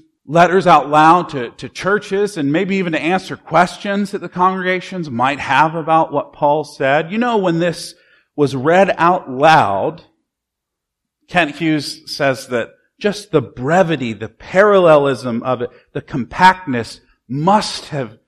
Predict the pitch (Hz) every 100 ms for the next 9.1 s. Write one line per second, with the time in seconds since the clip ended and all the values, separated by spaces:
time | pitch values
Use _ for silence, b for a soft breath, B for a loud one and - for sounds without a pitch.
0 | _ _ _ 147 175 160 127 - - -
1 | 131 147 143 - - 117 - 107 107 -
2 | 95 90 82 - 87 85 80 101 87 -
3 | - _ _ _ _ _ _ _ 151 208
4 | - 175 127 139 180 190 170 165 151 147
5 | 165 202 196 147 110 92 98 - - 135
6 | 165 165 - - 151 139 131 135 127 120
7 | 143 127 117 131 127 120 101 123 120 113
8 | - b b - 190 185 233 233 156 110
9 | 98